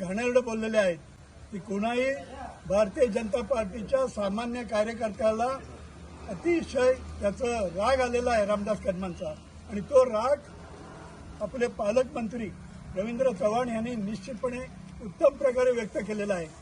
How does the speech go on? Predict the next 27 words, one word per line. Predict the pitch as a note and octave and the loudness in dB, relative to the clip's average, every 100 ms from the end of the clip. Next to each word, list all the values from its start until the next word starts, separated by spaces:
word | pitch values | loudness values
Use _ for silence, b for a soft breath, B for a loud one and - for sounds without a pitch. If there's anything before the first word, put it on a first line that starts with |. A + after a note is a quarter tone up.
| - - - | -20 -18 2
त्यांनी | F#3+ G#3+ | 4 4
त्याचं | B3 A#3+ F#3+ A#3+ B3 A#3+ - - - - | 2 0 0 2 2 0 -6 -18 -18 -8
एक | A3 A#3 C#4 | -6 -4 -2
तर | A#3+ F#3 | -4 -2
थोबाड | F3+ F3+ B3+ | -2 2 2
फोडण्याची | F#3 A#3 A#3+ A3 E4+ | 2 0 0 -2 0
ही | E4+ A3 | 0 -2
केलेली, | G#3+ A3 A3 A3 | -6 -4 -4 -2
त्यांना | G3+ G#3 | 0 2
हीच | A3 B3 G3 | 0 -2 2
भाषा | A3 A3+ | 2 2
समजते. | G3 G3+ G3 - E3 - - - - | -2 -2 -2 -4 -10 -12 -16 -8 4
हेच | B3+ - | 4 6
रामदास | A3+ A3 B3 A#3+ | 2 4 4 2
कदम | D#4 B3 A3+ D3+ - - - | 0 2 2 -2 -10 -10 -6
अनेक | G#3 B3+ D4 | 0 6 6
ठिकाणी | C#4+ - A3+ G3 B3 A#3+ E3+ - - - - - | 6 -2 -6 0 0 0 -6 -10 -14 -16 -16 -10
अनेक | G3+ A3+ C#4 A#3+ | -4 4 4 4
वेळा | A#3+ B3 G3 - - - | 2 2 2 -4 -12 -4
ते | C4+ | -2
फक्त | G#3 A#3+ G3+ | 0 -2 2
भारतीय | A3 G3+ G#3+ E4 | 4 4 2 0
जनता | B3+ B3 A3 | 0 0 2
पार्टीला | C4 C#4+ A#3 - C4+ - | 2 2 2 4 4 2
टार्गेट | A#3 A3 B3 | -2 0 0
करत | G3 A3+ A3 | 0 -4 -4
असतात. | G3+ - | -6 -6